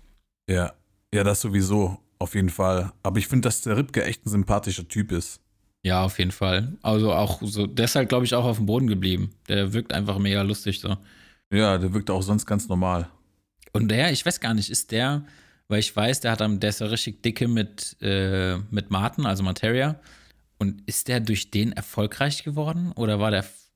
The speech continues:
Speaker 2: ist, hat er so sein eigenes Ding gemacht?
Speaker 1: Also das erste Mal, als ich von dem gehört hab, war damals zweitausendvierzehn in Brasilien, da wo er ja der W-M-Fotograf gewesen ist.
Speaker 2: Ja.
Speaker 1: Und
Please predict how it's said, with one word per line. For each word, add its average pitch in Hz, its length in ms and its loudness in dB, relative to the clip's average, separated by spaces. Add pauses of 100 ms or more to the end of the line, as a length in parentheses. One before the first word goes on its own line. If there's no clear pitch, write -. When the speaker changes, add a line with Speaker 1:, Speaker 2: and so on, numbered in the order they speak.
Speaker 2:
ist, - 320 -14
hat 107 100 -6
er 120 80 0
so 110 140 0
sein 101 200 0
eigenes 110 360 -2
Ding 92 160 -2
gemacht? 92 480 -4 (840)
Speaker 1:
Also 98 140 0
das 95 160 0
erste 117 300 -4
Mal, 110 200 4
als 90 240 -4
ich - 180 -8
von 113 140 4
dem 110 140 6
gehört 104 400 2
hab, 104 240 -4
war 98 800 0
damals 101 540 0
zweitausendvierzehn 104 1200 -2
in 101 120 0
Brasilien, 101 540 0
da 95 100 2
wo 95 200 0
er 92 60 0
ja 90 140 -2
der 90 360 -2 (340)
W-M-Fotograf 92 800 0
gewesen 85 420 -4
ist. - 220 -6 (100)
Speaker 2:
Ja. 92 160 -2 (300)
Speaker 1:
Und 87 760 -2